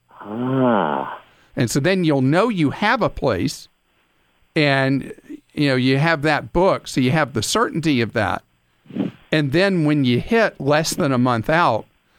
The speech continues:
Speaker 2: that's when I'd like you to use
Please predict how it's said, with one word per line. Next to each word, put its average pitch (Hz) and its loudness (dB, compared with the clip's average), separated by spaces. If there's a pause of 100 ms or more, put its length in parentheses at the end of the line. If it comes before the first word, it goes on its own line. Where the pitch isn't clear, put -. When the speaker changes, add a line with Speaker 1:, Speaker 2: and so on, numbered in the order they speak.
(300)
Speaker 2:
that's 175 0
when 147 2
I'd 135 0
like 156 -2
you 156 0
to 131 2
use 147 2